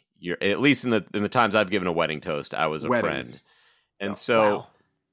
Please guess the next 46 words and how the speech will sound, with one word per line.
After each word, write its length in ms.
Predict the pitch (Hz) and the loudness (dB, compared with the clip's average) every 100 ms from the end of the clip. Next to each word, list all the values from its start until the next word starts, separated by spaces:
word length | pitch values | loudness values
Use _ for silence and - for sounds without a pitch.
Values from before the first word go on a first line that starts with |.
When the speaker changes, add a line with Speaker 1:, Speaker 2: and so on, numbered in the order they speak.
| _ 131 - | _ -4 4
Speaker 1:
I 120 | 156 | 6
would 160 | 190 156 | 6 4
say 260 | 180 139 | 4 6
there 180 | 123 127 | 4 2
needs 240 | 135 160 - | 2 2 2
to 80 | |
be 100 | 143 | 2
an 60 | 131 | 4
awareness 500 | 113 110 120 117 110 | 4 6 6 6 2
of 60 | 110 | 2
the 80 | |
event. 260 | 107 107 98 | 4 4 2
If 160 | 127 - | -2 0
you 160 | 156 117 | 0 2
have 400 | 156 175 202 - | 4 6 4 2
to 120 | 151 | 2
do 200 | 135 131 | 4 4
this, 320 | 98 87 - _ _ | 4 2 -6 _ _
you 160 | 110 135 | -2 0
wanna 440 | 117 131 147 156 139 | 2 6 6 6 6
do 180 | 135 | 8
it 80 | 131 | 8
at 120 | 120 | 6
the 80 | 117 | 4
rehearsal 520 | 98 90 95 82 76 | 2 4 2 0 -6
dinner. 360 | 62 67 52 57 _ _ _ - | -8 -10 -10 -14 _ _ _ -4
Speaker 3:
Oh, 580 | 165 170 180 175 160 | 0 2 4 4 2
Speaker 2:
Yes. 80 | 147 | 2
Speaker 3:
yes. 200 | 151 131 | 2 2
Speaker 1:
Because 360 | 165 151 143 135 | 6 8 8 8
Speaker 2:
Everyone's 340 | 156 139 123 127 | 6 6 2 2
loose. 380 | 123 101 - - | 0 0 -6 -8
Everyone's 280 | 123 185 | 4 4
Speaker 1:
it's 80 | - | 4
Speaker 2:
loose. 60 | 143 | 2
Speaker 3:
Yeah. 120 | 139 | 4
Speaker 1:
not 320 | 190 202 220 - _ _ | 8 8 6 0 _ _
the 160 | 151 | 4
wedding. 500 | 160 165 156 80 67 _ _ | 8 8 8 4 -4 _ _
Speaker 3:
Yeah. 200 | 147 135 - | -4 -4 -4
Speaker 1:
Because 140 | 117 165 | 2 2
Speaker 2:
Yes. 140 | - | 6
Speaker 1:
here's 200 | 262 262 | 6 6
Speaker 3:
Yeah. 40 | 202 | 6
Speaker 1:
the 80 | 180 | 4
thing, 420 | 165 127 95 | 4 4 2